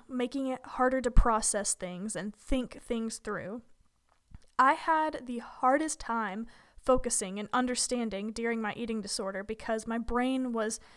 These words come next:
so fried after what I had been doing to it for so long. Our brains are precious, and we only get one, so why should we continue to hurt it like that any longer? That's why this episode is very important to pay attention to.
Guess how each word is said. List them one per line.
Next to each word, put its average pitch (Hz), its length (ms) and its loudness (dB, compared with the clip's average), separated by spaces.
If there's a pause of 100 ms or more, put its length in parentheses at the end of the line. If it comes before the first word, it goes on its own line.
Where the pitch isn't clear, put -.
(140)
so 262 300 6
fried 269 580 4
after 233 340 -2
what 240 180 2
I 262 120 6
had 254 120 2
been 254 160 2
doing 269 340 0
to 233 120 -2
it - 140 -4
for 233 80 -6
so 262 280 6
long. 247 480 0 (540)
Our 269 120 8
brains 311 360 4
are 339 80 4
precious, - 640 4
and 247 460 2
we 269 220 0
only 311 280 4
get 294 200 2
one, 277 440 0
so 254 380 4
why 233 300 0
should 302 220 -4
we 311 120 -2
continue 302 400 -2
to 254 80 2
hurt 294 260 0
it - 80 -6
like 233 240 -6
that 226 260 0
any 247 220 -2
longer? 240 600 -4 (600)
That's 269 460 2
why 285 220 2
this 269 180 -2
episode 269 540 2
is 247 180 0
very 247 360 -2
important 247 440 -2
to 233 80 -2
pay 233 220 2
attention 214 500 -6
to. 208 320 -10